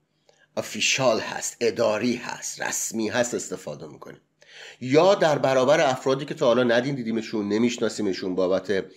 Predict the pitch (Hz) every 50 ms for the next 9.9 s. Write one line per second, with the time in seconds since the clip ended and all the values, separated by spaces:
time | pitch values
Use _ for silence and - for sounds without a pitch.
0 | - - - - - - - 110 - - 120 113 123 147 165 - 160 127 113 -
1 | - 117 113 117 117 110 101 113 110 107 104 101 - 185 190 147 147 147 151 147
2 | 147 - - - - - - - - - - _ _ - - - 113 113 110 110
3 | 107 104 104 104 107 113 101 110 120 127 127 - 131 113 98 107 101 95 85 92
4 | 92 87 113 113 113 110 113 117 110 101 90 92 90 90 90 - - 120 110 98
5 | - - - - _ - - - 123 113 113 110 113 101 90 85 - - 87 80
6 | - 85 80 92 80 76 76 - - 87 90 87 90 - - 151 165 180 202 -
7 | - - _ _ _ _ _ _ - - - - - _ _ _ _ _ _ _
8 | - _ - - 127 135 147 139 123 117 139 151 175 - - 202 202 - 156 139
9 | - 160 147 - - 180 160 139 120 - - 117 101 92 87 85 80 -